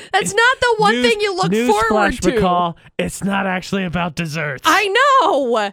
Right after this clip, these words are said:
Speaker 1: Hello, but I'm just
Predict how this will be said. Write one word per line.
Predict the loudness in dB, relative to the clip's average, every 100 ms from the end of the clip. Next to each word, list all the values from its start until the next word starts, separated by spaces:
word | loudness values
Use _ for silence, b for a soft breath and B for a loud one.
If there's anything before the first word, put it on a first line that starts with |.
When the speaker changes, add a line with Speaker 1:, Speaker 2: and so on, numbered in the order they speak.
| -4
Speaker 1:
Hello, | -2 0 2 4 2 2 -2
but | -4 0 2 2 0 -4 -14 _ _ _ _ _ _ _ _ _ _ 0
I'm | 2 2 2
just | 0 0 0